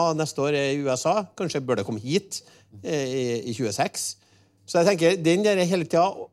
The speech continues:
hele tiden å jobbe videre, og ha med hele laget, ha med toppen og bredden. Og så flest i bredden og best i toppen. Eh, og hele tiden jobbe videre med å påvirke også da, eh, lage gode eksempler som da etter hvert kan påvirke nasjonal politikk.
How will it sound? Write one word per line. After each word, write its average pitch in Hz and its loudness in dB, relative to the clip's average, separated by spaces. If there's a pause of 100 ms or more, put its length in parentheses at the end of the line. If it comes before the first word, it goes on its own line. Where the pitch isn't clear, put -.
(120)
hele 208 -4
tiden 185 0
å 196 2
jobbe 180 2
videre, 180 2
og 170 -2
ha 180 4
med 156 2
hele 170 6
laget, 160 6
ha 180 4
med 151 2
toppen 208 2
og 175 -2
bredden. 180 -2 (580)
Og 147 -8
så 147 0
flest 190 2
i 185 0
bredden 180 2
og 165 2
best 170 0
i 185 -6
toppen. 180 4 (180)
Eh, 165 -2 (520)
og 262 4
hele 208 4
tiden 190 2
jobbe 170 6
videre 165 0
med 165 0
å 165 -6
påvirke 127 -2
også 160 0
da, 151 4 (180)
eh, 151 0 (160)
lage 156 0
gode 151 2
eksempler 135 0
som 220 -8
da 202 2
etter 139 -2
hvert 139 -2
kan 190 0
påvirke 135 -2
nasjonal 117 -4
politikk. 107 -6